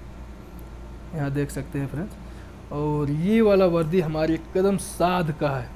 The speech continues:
और एकदम अभी नई है। ये देखिए अभी एक बार भी मुझे लगता पहना नहीं गया है। और friends मैं ये दरवाज़ा खोल दूँ ताकि अच्छे से मैं दिखूँ। और friends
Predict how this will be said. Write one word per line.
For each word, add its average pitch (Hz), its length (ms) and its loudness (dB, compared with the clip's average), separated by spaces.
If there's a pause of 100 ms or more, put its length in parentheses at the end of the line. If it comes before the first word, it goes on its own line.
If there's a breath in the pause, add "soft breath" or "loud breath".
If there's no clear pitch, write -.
(200)
और 160 180 -4
एकदम 208 420 2
अभी 202 240 0 (720)
नई 180 520 4
है। 135 200 0 (800)
ये 147 60 -2
देखिए 139 320 -4
अभी 156 240 0
एक 196 180 2
बार 165 220 0
भी 165 140 -4
मुझे 156 180 -2
लगता 156 280 -4
पहना 147 440 -4
नहीं 147 200 -2
गया 143 160 -2
है। 147 120 -4 (540 loud breath)
और 233 120 10
friends 240 300 6
मैं 233 120 8
ये 214 100 12 (240)
दरवाज़ा 185 420 8
खोल 190 220 0
दूँ 196 100 0
ताकि 180 240 0
अच्छे 175 220 -2
से 185 120 -4
मैं 175 140 0
दिखूँ। 165 260 0 (380 loud breath)
और 226 100 8
friends 247 320 4